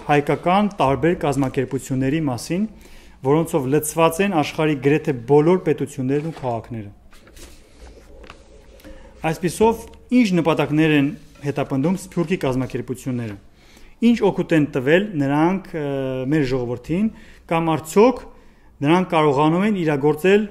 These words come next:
նրանց հիմնադիրների ծրագրերը։ Բացի այն հանգամանքը, որ Սփյուռքը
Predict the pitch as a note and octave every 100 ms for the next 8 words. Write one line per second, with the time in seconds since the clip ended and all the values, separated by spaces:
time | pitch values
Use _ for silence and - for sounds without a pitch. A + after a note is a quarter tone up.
0 | - D#3+ C#3+ D#3 F3 - - - - -
1 | - A#2+ B2+ D3 C#3+ C3 C#3 E3 E3 C3+
2 | A2+ A#2 G#2+ G2+ - - - - - -
3 | - - - - - - - - - -
4 | - - - - D3 D3+ A#3 A#3 E3+ E3
5 | E3 E3+ D#3 C3+ D3 - - G3 F#3+ -
6 | D#3+